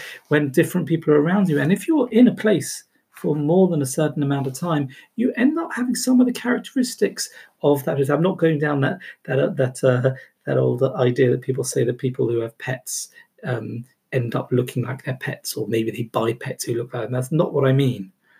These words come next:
I mean, there are certain things, certain influences that you have. We know it from different nationalities.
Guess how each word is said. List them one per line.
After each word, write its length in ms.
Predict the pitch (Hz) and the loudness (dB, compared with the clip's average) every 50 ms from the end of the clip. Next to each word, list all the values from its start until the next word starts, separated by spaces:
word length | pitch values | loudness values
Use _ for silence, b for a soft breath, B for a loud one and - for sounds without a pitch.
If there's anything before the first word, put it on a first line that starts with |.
| b b b b b b b b b - | b b b b b b b b b -4
I 100 | 143 143 | -2 2
mean, 220 | 160 180 196 190 | 4 4 4 6
there 100 | 175 170 | 4 2
are 60 | 151 | 2
certain 600 | 131 - - - 185 185 196 170 - - 202 190 185 | 0 0 0 2 2 2 2 0 -2 -4 -6 -4 -2
things, 340 | 185 180 170 151 131 - | 0 0 0 0 -2 -2
certain 480 | - 170 165 185 185 - - 190 185 - | 0 2 2 2 0 -2 -2 -4 -4 -2
influences 600 | - 180 196 202 - - 143 127 123 127 - 131 123 | 0 0 0 0 0 -2 -4 -2 -2 -4 -4 -6 -6
that 120 | 135 127 | -4 -2
you 100 | 147 147 | -2 -2
have. 220 | 147 156 151 127 131 | -2 -2 -2 0 0
We 140 | 143 156 | 2 2
know 220 | 151 156 165 196 226 | 4 4 6 6 6
it 160 | 202 - - | 4 2 0
from 220 | - - 131 123 | -4 -4 -2 -2
different 320 | 123 - 151 - - - 127 | -2 -4 -4 -6 -6 -6 -4
nationalities. 840 | 131 127 - - - 139 160 196 185 - - 131 113 107 107 - | -4 -4 -4 -2 -2 0 0 0 -2 -4 -4 -4 -4 -6 -6 -10